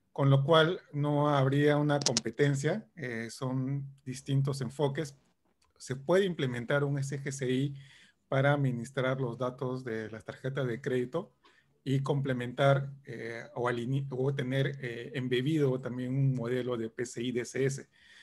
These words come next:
Eh, no hay, no hay que ver que estos se pueden, eh, asolapar o,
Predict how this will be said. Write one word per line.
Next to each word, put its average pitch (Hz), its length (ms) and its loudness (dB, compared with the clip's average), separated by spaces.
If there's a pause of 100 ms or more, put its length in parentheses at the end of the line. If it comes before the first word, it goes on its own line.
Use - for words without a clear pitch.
(260)
Eh, 120 420 -4
no 156 140 0
hay, 156 180 0
no 165 120 -6
hay 170 100 0
que 170 160 0
ver 156 200 2
que 156 640 0
estos 147 420 -4
se 117 140 -6
pueden, 139 800 2 (580)
eh, 120 160 -4
asolapar 139 1200 2
o, 120 480 -8